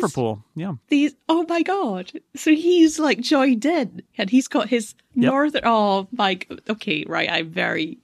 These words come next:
Speaker 2: I feel all warm and fuzzy at that.
Speaker 1: <laughs>
Speaker 2: That's brilliant. I didn't know. Brilliant,
Speaker 1: I didn't know that
Speaker 2: Chips.
Speaker 1: either.
Speaker 2: Brilliant.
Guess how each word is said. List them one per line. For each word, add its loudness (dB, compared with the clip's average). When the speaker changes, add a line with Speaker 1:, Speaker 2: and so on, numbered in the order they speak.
Speaker 2:
I 0
feel 2
all 0
warm -2
and -4
fuzzy -4
at -10
that. -4
Speaker 1:
<laughs> -8
Speaker 2:
That's 0
brilliant. -4
I 2
didn't 0
know. 0
Brilliant, 2
Speaker 1:
I 0
didn't 0
know 2
that 2
Speaker 2:
Chips. 2
Speaker 1:
either. -2
Speaker 2:
Brilliant. -4